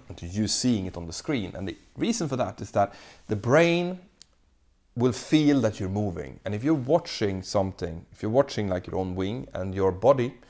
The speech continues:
your brain is interpreting that as you seeing the wing. If the wing starts turning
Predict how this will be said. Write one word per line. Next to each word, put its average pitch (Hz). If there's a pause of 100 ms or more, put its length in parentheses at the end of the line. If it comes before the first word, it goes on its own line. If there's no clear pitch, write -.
(200)
your 90
brain 127
is -
interpreting 98
that 95
as 87
you 107
seeing 110
the 90
wing. 120 (500)
If 101
the 107
wing 170
starts -
turning 110